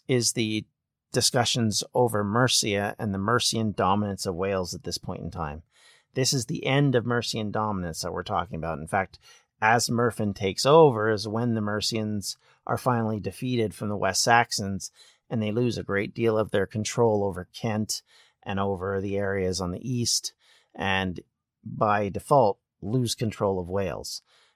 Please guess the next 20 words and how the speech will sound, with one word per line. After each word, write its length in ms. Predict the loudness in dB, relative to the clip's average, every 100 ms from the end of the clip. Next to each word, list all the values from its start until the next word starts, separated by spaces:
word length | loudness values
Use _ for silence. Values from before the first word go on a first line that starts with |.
| _ -4
and 220 | -4 -4
become 540 | -6 -2 -2 -2 -4
just 360 | -2 0 0 0
another 340 | 0 0 -2
kingdom 640 | -4 -2 0 0 -2 -4 -6
subservient 720 | -4 -4 -2 0 0 0 -4
eventually 600 | -2 2 2 2 0 -2
to 320 | -4 -6 -6 -4
the 100 | -2
West 240 | -2 2
Saxons, 640 | 6 4 4 -4 -6 -6
or 160 | -6 -4
Wessex, 640 | -2 -2 -2 -4 -6 -8 -6
as 160 | -6
it 80 | -6
will 200 | -4 -4
eventually 400 | -4 -6 -6 -8
be 120 | -10
called 300 | -2 0 2
properly. 460 | 2 2 0 -8